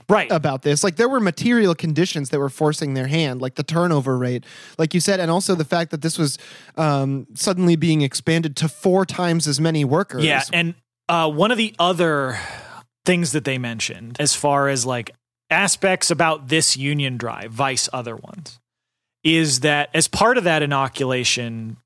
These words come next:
Speaker 1: procedure, getting ready to get folks primed against the, the anti-union drive, and as well as just to, you know, expand the base of support of the union. Uh, a lot of union drives will do, you know, house calls, going to talk to people, knocking doors, that sort of thing.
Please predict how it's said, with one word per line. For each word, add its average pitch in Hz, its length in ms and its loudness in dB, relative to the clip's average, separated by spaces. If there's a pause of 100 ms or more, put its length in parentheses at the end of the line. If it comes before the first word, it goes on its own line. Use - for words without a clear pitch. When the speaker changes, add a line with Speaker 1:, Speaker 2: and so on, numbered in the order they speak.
(120)
Speaker 1:
procedure, 117 560 -2
getting 170 320 0
ready 151 320 2
to 147 160 -2
get 143 200 -2
folks - 320 -2
primed 131 320 -4
against 123 440 -2
the, 113 480 -8
the 113 480 -8
anti-union 123 560 -4
drive, 113 320 -4 (260)
and 294 240 2
as 233 160 2
well 202 220 6
as 175 100 2
just 175 260 0
to, 165 120 0
you 170 80 2
know, 139 340 0
expand 135 480 -2
the 143 40 -4
base 135 240 0
of 131 40 -2
support 123 320 -4
of 110 60 -12
the 117 100 -10
union. 151 720 0 (400)
Uh, 139 360 -2 (280)
a 160 80 2
lot 160 260 4
of 165 80 -2
union 151 300 0
drives 131 340 0
will 139 60 -2
do, 123 540 -4
you 123 80 -12
know, 123 280 -2
house 220 300 2
calls, 120 400 0
going 127 240 -2
to 156 60 2
talk 208 240 2
to - 80 -20
people, 156 240 -4
knocking 131 360 -2
doors, 123 360 0
that 120 160 -2
sort 120 200 -2
of 107 80 -8
thing. 113 280 -14